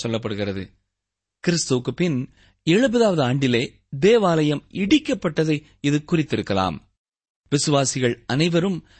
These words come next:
தேவாலயத்திலே ஒன்று கூடுகிறார்கள். பெந்தேகோஸ்தே நாளிலே பரிசுத்த ஆவியானவர் இறங்கிய போதும் அவர்கள் தேவாலயத்திலேயே இருந்தார்கள். பேதுருவும் யோவானும் ஆலயத்திற்குள்ளே செல்லும்போது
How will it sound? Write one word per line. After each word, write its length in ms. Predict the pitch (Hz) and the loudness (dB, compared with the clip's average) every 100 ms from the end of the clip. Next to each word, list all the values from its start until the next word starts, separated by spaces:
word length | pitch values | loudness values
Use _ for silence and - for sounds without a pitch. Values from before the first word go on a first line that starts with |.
| _ | _
தேவாலயத்திலே 800 | 160 269 240 196 165 139 143 175 | 0 0 2 2 0 0 -2 -2
ஒன்று 260 | - 190 165 | -2 -2 -2
கூடுகிறார்கள். 720 | - 110 104 104 98 104 98 - _ _ _ _ _ _ _ | -4 -6 -4 -2 -4 -4 -8 -10 _ _ _ _ _ _ _
பெந்தேகோஸ்தே 580 | 156 165 147 - 127 131 | 0 2 2 0 -2 0
நாளிலே 540 | 120 127 143 131 139 175 - _ | 0 2 2 0 -2 -6 -18 _
பரிசுத்த 600 | 180 214 254 226 233 - - | -2 0 -2 -2 -2 -2 0
ஆவியானவர் 480 | 170 170 156 147 139 | 0 0 0 0 0
இறங்கிய 440 | 156 240 233 180 | 0 0 0 0
போதும் 380 | 131 120 117 - _ _ _ | 0 0 -2 -6 _ _ _
அவர்கள் 380 | - 233 220 214 139 | 0 2 2 0 0
தேவாலயத்திலேயே 960 | 147 190 202 202 214 196 196 214 240 - | 2 4 2 2 0 0 0 2 0 -2
இருந்தார்கள். 800 | 139 143 120 107 107 95 - _ _ _ _ _ _ _ - | -4 -2 -2 -4 -4 -6 -8 _ _ _ _ _ _ _ 0
பேதுருவும் 460 | 269 330 311 277 - | 0 2 0 -2 -2
யோவானும் 600 | 156 180 165 139 175 143 - - | 0 2 2 0 -2 -4 -8 -8
ஆலயத்திற்குள்ளே 720 | 147 190 247 220 208 170 175 160 | 0 2 2 0 -4 -4 -4 -2
செல்லும்போது 760 | - 202 190 135 151 139 123 | 0 0 2 2 2 0 -2